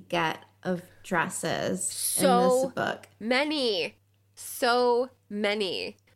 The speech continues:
Speaker 2: Like,
Speaker 1: When the show comes out, we'll have to do a part two because there's gonna be so much more to look at. We've
Speaker 2: Okay.
Speaker 1: only seen just a, a glimpse. <laughs>
Speaker 2: And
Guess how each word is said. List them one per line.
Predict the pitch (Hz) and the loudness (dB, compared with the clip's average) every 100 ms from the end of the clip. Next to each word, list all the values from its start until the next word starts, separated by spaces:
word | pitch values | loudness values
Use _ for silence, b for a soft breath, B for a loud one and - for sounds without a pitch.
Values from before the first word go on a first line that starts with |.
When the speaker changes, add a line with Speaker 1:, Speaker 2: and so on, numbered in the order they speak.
| - | -2
Speaker 2:
Like, | 220 | 2
Speaker 1:
When | 226 220 220 | 2 2 2
the | 214 226 | 2 0
show | - 233 247 | 0 2 2
comes | 269 285 262 247 | 2 0 0 2
out, | 196 190 170 | 2 2 0
we'll | 190 | -2
have | 196 180 - | 0 -2 -4
to | 196 | -2
do | 185 | 0
a | 180 | 0
part | 180 175 160 - | -2 -4 -4 -6
two | - 185 160 - 180 190 - - | -8 -2 -2 -2 -4 -4 -8 -16
because | 180 - 180 165 165 170 - - - - | -16 -10 -6 -4 -4 -6 -10 -12 -14 -6
there's | 208 202 196 | -2 -2 0
gonna | 190 | -2
be | 175 190 | 0 -2
so | - 170 | -2 -2
much | 170 - - - - | -2 -4 -10 -12 -2
more | 202 190 175 180 | 0 2 2 0
to | 180 185 | -2 -4
look | 160 180 | -4 -4
at. | - - - 185 | 0 0 0 0
We've | 233 | 2
Speaker 2:
Okay. | 240 - | 4 4
Speaker 1:
only | 226 220 | 2 2
seen | 233 214 196 | 0 0 0
just | 208 208 - - | 0 -4 -6 -6
a, | 175 - - | -8 -6 -8
a | |
glimpse. | 190 - 180 180 - - - 339 | -6 -4 -4 -4 -6 -10 -2 -2
<laughs> | 339 339 339 - - - - 233 | 2 0 0 -4 -10 -10 -4 -2
Speaker 2:
And | 294 294 208 220 220 | 2 2 2 0 -6